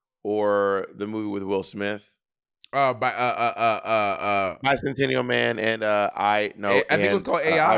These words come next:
Speaker 1: iRobot.
Speaker 2: iRobot, iRobot, iRobot. Yeah. You know, I think that, I mean, it's not necessarily A I, but I remember getting this and being like, "Oh my God, this is so cool." This is, I felt like it was A I, and it's, what?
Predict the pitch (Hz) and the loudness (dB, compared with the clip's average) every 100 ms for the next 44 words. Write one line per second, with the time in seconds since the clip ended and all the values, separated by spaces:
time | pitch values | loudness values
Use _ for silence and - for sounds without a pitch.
0 | 123 110 151 151 147 123 90 104 107 98 | 2 2 2 2 0 -2 0 0 0 0
1 | 85 65 85 85 76 69 - _ _ 95 | -2 -4 -4 -6 -8 -12 -16 _ _ -2
2 | 85 78 - _ _ _ _ - 180 190 | -2 -4 -10 _ _ _ _ -4 0 2
3 | 185 - 175 - 427 494 - - 156 143 | 0 0 -2 -2 0 0 0 -2 2 2
4 | 131 - - 185 185 180 170 208 185 143 | -2 -6 -4 0 0 0 0 -2 -2 -2
5 | 143 151 139 139 135 104 117 107 123 135 | -2 -2 -2 0 0 0 -2 0 0 0
6 | 123 123 123 135 139 120 90 85 110 120 | 0 0 0 -2 0 0 -4 -4 0 2
7 | 120 107 101 92 - 104 87 107 104 98 | 2 2 2 0 -4 -6 -2 0 0 0
8 | 95 - _ _ _ 127 139 135 123 123 | -2 -8 _ _ _ -4 0 2 2 0
9 | 135 123 131 117 135 113 98 110 95 82 | -4 0 0 2 0 0 0 -6 -10 -14
10 | 92 104 113 - 139 117 107 104 101 95 | -6 -4 -4 0 2 2 0 0 0 -2
11 | 80 90 78 69 104 87 - - _ - | 0 2 0 -2 -4 -6 -14 -20 _ -20
12 | _ _ _ _ _ _ - 107 90 - | _ _ _ _ _ _ -2 0 0 -2